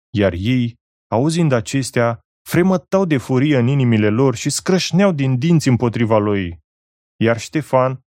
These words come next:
fiind plin de Duh Sfânt și privind la cer, a văzut slava lui Dumnezeu și pe Iisus stând de-a dreapta lui Dumnezeu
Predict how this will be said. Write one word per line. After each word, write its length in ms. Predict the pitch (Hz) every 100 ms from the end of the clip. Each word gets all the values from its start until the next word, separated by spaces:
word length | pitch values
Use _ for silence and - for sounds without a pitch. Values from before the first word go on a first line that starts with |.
| _ -
fiind 280 | 156 180 160
plin 340 | - 160 156
de 100 | 120
Duh 240 | 107 147 127
Sfânt 440 | - - 147 139
și 220 | 123 -
privind 380 | 120 160 170 165
la 120 | 127
cer, 420 | 117 - 147 131 - _
a 100 | 156
văzut 360 | 160 190 202 202
slava 460 | - 185 190 139
lui 140 | 131 131
Dumnezeu 560 | 127 135 135 170 135
și 160 | 110 131
pe 120 | 143
Iisus 580 | 156 165 - 175 185 -
stând 420 | 123 - 175 180
de-a 200 | 131 127
dreapta 400 | 120 143 160 -
lui 140 | 120 117
Dumnezeu 640 | 123 127 131 170 139 92